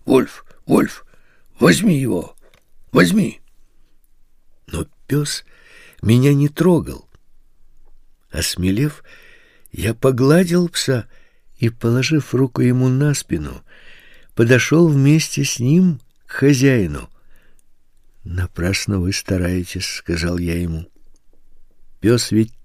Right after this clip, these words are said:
тоже тварь Божия и понимает,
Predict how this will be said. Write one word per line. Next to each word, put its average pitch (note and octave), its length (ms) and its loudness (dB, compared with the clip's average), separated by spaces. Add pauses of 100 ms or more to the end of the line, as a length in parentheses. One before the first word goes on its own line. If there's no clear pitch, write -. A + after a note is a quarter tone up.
тоже C3+ 300 2
тварь B2 420 -4
Божия G#2+ 840 -4 (920)
и G#2+ 80 -6
понимает, A2+ 800 -4